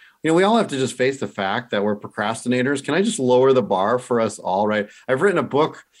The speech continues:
on time management called Maximizing Every Minute, and I procrastinate, right? So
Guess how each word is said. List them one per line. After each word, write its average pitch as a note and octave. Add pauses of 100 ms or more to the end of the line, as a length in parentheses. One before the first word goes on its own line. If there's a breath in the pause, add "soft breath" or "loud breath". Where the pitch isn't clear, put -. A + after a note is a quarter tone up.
(100)
on A#2
time A2
management G2+
called G#2
Maximizing A#2+
Every A2
Minute, A#2+ (200 loud breath)
and D#3
I B3
procrastinate, G#2
right? D#3
So D3